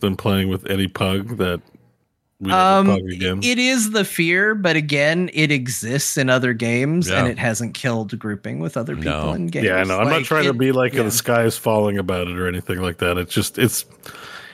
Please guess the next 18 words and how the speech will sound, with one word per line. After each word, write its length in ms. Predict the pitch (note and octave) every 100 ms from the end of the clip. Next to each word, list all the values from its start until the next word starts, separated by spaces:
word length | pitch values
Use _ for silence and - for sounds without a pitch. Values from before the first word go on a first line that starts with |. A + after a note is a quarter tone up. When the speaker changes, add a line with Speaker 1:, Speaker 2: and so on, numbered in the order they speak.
| - _
Speaker 1:
it's 280 | F3 - -
just 280 | - G#3 -
funny. 480 | - C3+ A2 F#2 G2
Like, 160 | A#2
I 80 | C3+
think 200 | C3 D#3
if 160 | D#3+ -
you're 140 | D3
on 60 | C3+
the 100 | A2
outside 420 | A#2 A#2+ C3+ A2+
looking 280 | A2+ A2+ A2
in, 340 | A2+ G#2 G2+ -
you 80 | A2
know, 260 | G#2 F#2 - -
a 80 | A#2
little 240 | A2+ G#2+ G2+
bit, 320 | G#2+ G#2